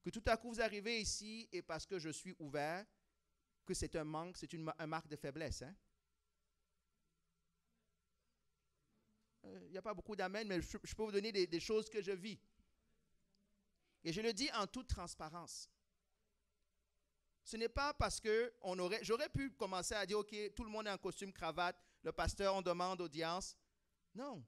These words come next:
parce que je ne crois pas que c'est ce que Dieu me demande de faire.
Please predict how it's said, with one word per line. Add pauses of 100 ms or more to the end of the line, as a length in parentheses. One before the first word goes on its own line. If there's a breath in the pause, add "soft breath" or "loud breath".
(680)
parce
que
je
ne
crois
pas
que
c'est
ce
que
Dieu
me
demande
de
faire.